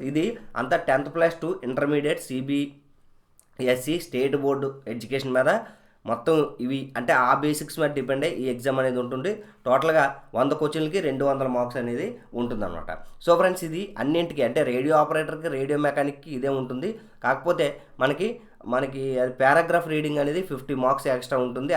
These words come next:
అది మాత్రం only రేడియో ఆపరేటర్కి మాత్రం ఉంటుంది, రేడియో మెకానిక్ ఉండదన్నమాట. ఓకే ఫ్రెండ్స్, ఈ విధంగా ఉంటుంది.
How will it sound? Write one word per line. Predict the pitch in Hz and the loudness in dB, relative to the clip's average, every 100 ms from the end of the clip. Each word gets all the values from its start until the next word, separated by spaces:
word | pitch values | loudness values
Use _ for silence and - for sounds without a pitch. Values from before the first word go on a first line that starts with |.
| 120 | 0
అది | 123 120 | 2 0
మాత్రం | 127 151 123 | 0 0 0
only | 131 143 151 - - - 120 | 0 0 -2 -6 -20 -6 0
రేడియో | 147 170 | 4 8
ఆపరేటర్కి | 151 147 135 135 131 117 | 6 6 0 0 0 0
మాత్రం | 120 135 | 2 0
ఉంటుంది, | 127 156 196 | -2 -2 -4
రేడియో | 139 120 127 | -2 -2 0
మెకానిక్ | 113 117 135 123 | 0 -2 -4 -6
ఉండదన్నమాట. | 98 90 82 76 - - | -6 -8 -10 -12 -12 -8
ఓకే | 117 135 | -4 -2
ఫ్రెండ్స్, | 156 165 | -2 -4
ఈ | 127 | -2
విధంగా | 135 131 135 | -2 0 -2
ఉంటుంది. | 131 139 | -4 -4